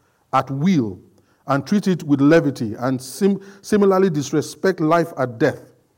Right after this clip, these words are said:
by making it seemingly convenient to take life, we simply complicate marriage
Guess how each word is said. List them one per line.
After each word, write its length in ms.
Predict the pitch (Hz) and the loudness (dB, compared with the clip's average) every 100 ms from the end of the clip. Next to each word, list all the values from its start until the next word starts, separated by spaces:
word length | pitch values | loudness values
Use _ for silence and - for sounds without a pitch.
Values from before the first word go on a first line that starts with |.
| _ _ | _ _
by 120 | - | 0
making 340 | 139 170 175 180 | 4 4 4 2
it 120 | 165 | 2
seemingly 400 | - 175 170 165 | 0 2 4 2
convenient 720 | - 131 117 202 180 117 - - _ - | 2 -4 0 2 4 2 -2 -16 _ -14
to 100 | 127 | -6
take 240 | 156 139 | -4 0
life, 280 | 135 110 95 - _ _ _ | 2 0 -2 -16 _ _ _
we 80 | 135 | -4
simply 460 | 131 - 196 202 202 | -2 0 2 0 -2
complicate 600 | - 185 208 147 147 135 | -2 -2 -4 -2 -2 0
marriage 520 | 127 123 123 127 | 0 2 0 -4